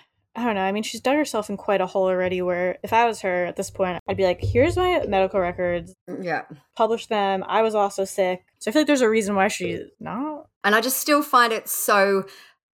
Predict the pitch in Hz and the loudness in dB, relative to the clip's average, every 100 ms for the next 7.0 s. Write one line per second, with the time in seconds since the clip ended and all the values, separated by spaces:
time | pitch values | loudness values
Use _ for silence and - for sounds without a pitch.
0 | _ - 214 208 202 185 185 185 175 170 | _ 0 0 0 2 2 2 2 2 2
1 | 170 - - _ - - - - - 247 | 2 0 -4 _ -20 -12 -12 -12 0 4
2 | 262 262 - 202 175 185 - 190 170 170 | 4 4 2 -2 -6 -8 0 2 2 2
3 | 160 156 160 156 147 156 185 190 196 185 | 0 -2 0 2 4 2 0 0 -2 -2
4 | 170 175 175 - 139 117 - 139 117 - | -2 -2 -2 -4 -4 -4 -6 -6 -6 -6
5 | 175 - 240 240 - - 240 214 202 190 | -4 0 0 0 -2 0 2 2 0 0
6 | - 180 165 160 160 165 - 180 170 | -2 0 0 0 0 -2 -2 -2 -4